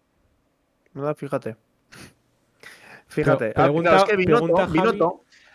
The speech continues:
Speaker 1: para mí Binotto tiene cualidades de ingeniero, sí, muy
Speaker 2: Pero no
Speaker 1: buenas.
Speaker 2: de jefe de equipo.
Speaker 1: Pero no de jefe de equipo, exactamente, ahí le hemos dado. Tiene talento, de sobra,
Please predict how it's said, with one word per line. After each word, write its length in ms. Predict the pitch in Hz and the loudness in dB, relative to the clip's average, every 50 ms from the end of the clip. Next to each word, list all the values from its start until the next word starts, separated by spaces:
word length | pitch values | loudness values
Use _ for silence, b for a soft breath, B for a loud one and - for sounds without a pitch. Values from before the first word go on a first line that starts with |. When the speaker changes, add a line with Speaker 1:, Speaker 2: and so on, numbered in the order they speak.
| b b | b b
Speaker 1:
para 160 | - 170 170 | -2 0 0
mí 120 | 175 220 226 | 2 0 0
Binotto 480 | 233 233 240 240 175 180 185 190 - _ | 0 -2 -2 -2 -2 -4 -4 -6 -6 _
tiene 240 | - 165 175 185 185 | -6 -4 -4 -2 -2
cualidades 300 | 170 170 165 170 175 156 | 0 0 0 0 0 0
de 80 | 170 175 | -2 -4
ingeniero, 480 | 156 151 165 185 220 202 143 117 - _ | -4 -4 -4 -2 -2 -2 -2 -2 -4 _
sí, 380 | - - - - - 135 117 107 - _ _ | -18 -16 -8 -6 -4 -4 -4 -6 -10 _ _
muy 180 | - 139 139 147 | -8 -4 0 2
Speaker 2:
Pero 120 | 160 156 | 2 4
no 60 | 143 135 | 4 2
Speaker 1:
buenas. 200 | 131 123 - 156 | 0 0 -2 -4
Speaker 2:
de 80 | 147 143 | -4 -6
jefe 220 | - 147 - 135 | -6 -10 -10 -10
de 60 | 127 123 | -12 -12
equipo. 280 | 123 135 - - - - | -12 -16 -20 -20 -10 -4
Speaker 1:
Pero 280 | 170 170 170 170 170 | 0 2 2 2 2
no 140 | 170 180 185 | 2 0 0
de 100 | 175 160 | 0 0
jefe 220 | 151 156 147 131 139 | 0 -2 -2 0 0
de 80 | 135 | 0
equipo, 240 | 127 117 127 113 127 | 0 0 -4 -6 -6
exactamente, 480 | 120 131 135 127 - 127 127 123 113 131 | -6 -6 -8 -6 -6 -6 -6 -6 -6 -6
ahí 60 | 131 | -6
le 60 | 135 | -6
hemos 180 | 127 127 123 120 | -6 -6 -6 -4
dado. 140 | 120 117 | -4 -4
Tiene 160 | - 165 190 180 | -2 -2 0 0
talento, 520 | 185 190 214 214 175 - 135 117 - - _ | 2 0 0 0 -2 -2 -4 -4 -6 -12 _
de 120 | - 117 113 | -14 -12 -4
sobra, 440 | - 151 160 156 135 113 107 - | -2 0 2 2 0 0 -4 -8